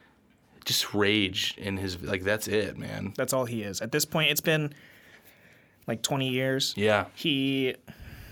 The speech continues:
Speaker 2: has not, uh, done his familial obligations of avenging his father.
Speaker 1: It's almost like he got kind of lost for, for a short time.
Speaker 2: Yes.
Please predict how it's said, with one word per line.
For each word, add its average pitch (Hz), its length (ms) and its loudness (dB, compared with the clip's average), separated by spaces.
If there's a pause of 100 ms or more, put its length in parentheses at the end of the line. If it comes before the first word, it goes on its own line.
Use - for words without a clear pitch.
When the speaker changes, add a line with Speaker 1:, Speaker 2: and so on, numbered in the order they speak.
(140)
Speaker 2:
has 120 340 0
not, 113 420 -2 (1500)
uh, 104 440 -4 (840)
done 123 260 2
his 117 500 -2 (320)
familial 127 1160 0
obligations 127 960 0
of 113 400 -2 (720)
avenging 123 420 -2
his 120 140 0
father. 123 520 0
Speaker 1:
It's - 180 0
almost 139 300 4
like 110 160 4
he 117 80 0
got 104 180 4
kind 113 240 2
of 92 100 0
lost 101 480 4
for, 101 400 0
for 95 400 -2 (380)
a 104 100 4
short 98 360 2
time. 92 520 -2
Speaker 2:
Yes. - 100 -16